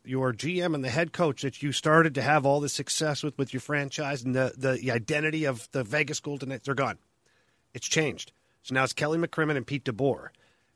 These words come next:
Pete DeBoer comes in, puts his stamp on the team. They go get Robin Lehner. And Robin Lehner becomes the number one goalie. Marc-Andre Fleury heads out. Ryan Reaves gets shipped out. All this stuff starts to happen. You're changing the culture of your team.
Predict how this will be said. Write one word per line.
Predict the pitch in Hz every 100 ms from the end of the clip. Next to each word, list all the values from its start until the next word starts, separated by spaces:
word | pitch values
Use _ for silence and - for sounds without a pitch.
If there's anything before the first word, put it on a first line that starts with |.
| _
Pete | 127 113
DeBoer | 110 117 156
comes | 160 139 110
in, | 127 147
puts | 135 - -
his | 160 156
stamp | - 135 123
on | 127
the |
team. | 117 120 131 151
They | 117
go | 95 123
get | 131
Robin | 120 123 135
Lehner. | 135 135 127 76 - - _ _
And | 101
Robin | 101 101 120
Lehner | 135 143
becomes | 131 120 123
the | 117
number | 127 127
one | 131 127
goalie. | 120 127 104
Marc-Andre | 107 110 127 123 127
Fleury | 135 160 160 135
heads | 107 120 107
out. | 120 104
Ryan | 107 110 123 143
Reaves | 151 160 139
gets | - 120
shipped | - 127 -
out. | 117 98 -
All | 113 175
this | 294 -
stuff | - 233
starts | - 202 180
to | 143
happen. | 156 156
You're | 123
changing | 135 - 165 185 240 220 226
the | 208
culture | - - 160 - 160 160
of | 135 135
your | 123 123
team. | 113 - 135 85